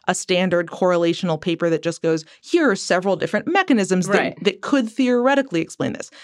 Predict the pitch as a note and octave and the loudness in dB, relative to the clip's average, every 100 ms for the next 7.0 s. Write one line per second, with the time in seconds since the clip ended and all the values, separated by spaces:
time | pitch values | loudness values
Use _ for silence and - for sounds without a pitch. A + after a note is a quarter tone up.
0 | - A3 B3+ D#4+ E4 C4+ A3 F#3+ F3+ F3 | -4 2 4 2 2 2 4 2 2 2
1 | E3+ F3 E3 E3+ F3+ E3+ - - - - | 2 0 -2 0 0 0 -8 -20 -16 -4
2 | A#3 A#3+ B3 - B3 B3 G#3+ F#3+ G3 G3+ | -2 4 4 4 4 6 6 4 4 2
3 | D#3 F#3 F#3 - - F#3 F#3 F3 F3 F#3+ | 2 4 4 0 -2 2 2 0 0 0
4 | G#3 F4 A4 E4 F#3 F#3+ F#3 F3+ F#3 F3 | 2 2 0 -2 0 0 0 0 -2 -2
5 | F#3+ F3+ F#3+ - F#3 F3+ E3+ F3 - - | -2 -2 -4 -2 -2 -2 -2 -4 -4 -2
6 | D#3+ E3+ E3+ E3+ D3 - G3+ F#4 G#4 | 0 2 0 -2 -6 -8 -4 -2 -4